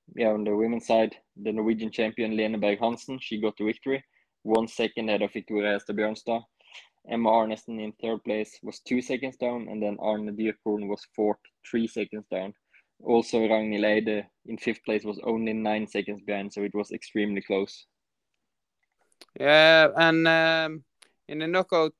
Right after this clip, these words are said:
Speaker 2: uh, Pia Young-Vik was number two, and, uh, the juniors were running same course here, and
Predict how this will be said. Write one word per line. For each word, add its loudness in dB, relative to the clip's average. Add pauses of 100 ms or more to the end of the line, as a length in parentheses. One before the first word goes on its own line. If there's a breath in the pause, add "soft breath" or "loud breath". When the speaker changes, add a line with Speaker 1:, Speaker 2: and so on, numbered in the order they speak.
Speaker 2:
uh, 0
Pia -2
Young-Vik -4
was -8
number -6
two, -6
and, -6
uh, -2
the -8
juniors -6
were -12
running -6
same -8
course -2
here, 0
and -8